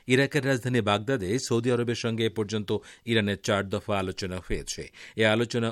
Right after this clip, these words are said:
অব্যাহত থাকবে বলেও তিনি জানান। সৌদি পররাষ্ট্রমন্ত্রী তার সাক্ষাৎকারে বলেন,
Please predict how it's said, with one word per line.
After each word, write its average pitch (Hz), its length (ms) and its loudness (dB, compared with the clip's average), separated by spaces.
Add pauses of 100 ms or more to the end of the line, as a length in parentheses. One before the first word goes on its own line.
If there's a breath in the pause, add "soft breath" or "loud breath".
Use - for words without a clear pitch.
অব্যাহত 107 500 -2
থাকবে 98 400 -2
বলেও 98 300 -4
তিনি 85 240 -10
জানান। 85 380 -6 (300 loud breath)
সৌদি 139 280 4
পররাষ্ট্রমন্ত্রী 143 720 0
তার 117 120 2
সাক্ষাৎকারে 107 580 -2
বলেন, 101 300 -2